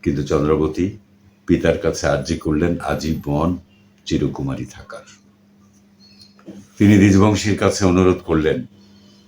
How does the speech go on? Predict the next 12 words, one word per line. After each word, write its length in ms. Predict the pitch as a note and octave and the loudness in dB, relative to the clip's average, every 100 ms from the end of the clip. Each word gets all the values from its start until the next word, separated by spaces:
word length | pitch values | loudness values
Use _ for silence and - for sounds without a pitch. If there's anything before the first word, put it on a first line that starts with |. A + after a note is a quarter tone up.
| _ - | _ -12
একটি 200 | - D#2+ | -12 -12
শিব 380 | - F2 C#2+ | -6 -4 -2
মন্দির 440 | E2 D2 F2 C#2+ - - _ _ _ _ _ _ _ _ _ _ - | -2 4 4 4 -2 -18 _ _ _ _ _ _ _ _ _ _ -4
বানিয়ে 320 | D#2 D2 C#2+ | 0 0 0
দেওয়ার 260 | C#2 C2+ B1+ | -2 -2 -4
জন্য, 320 | - - - - _ _ _ _ _ _ _ _ _ _ - - - - _ D2 | -10 -16 -20 -20 _ _ _ _ _ _ _ _ _ _ -20 -20 -20 -20 _ -2
যেখানে 420 | F#2 F#2+ G#2 G#2 | 2 2 2 2
তিনি 200 | G2+ F#2+ | 4 2
শিবের 300 | - F#2 F#2+ | 4 4 4
সাধনায় 500 | - E2 F2 F#2 D#2+ | 2 -2 0 0 2
আত্মনিবেদন 640 | D2 - D2+ C#2+ C2+ C2 | 0 -2 -2 -2 -4 -6
করবেন। 360 | - C2+ - | -10 -14 -14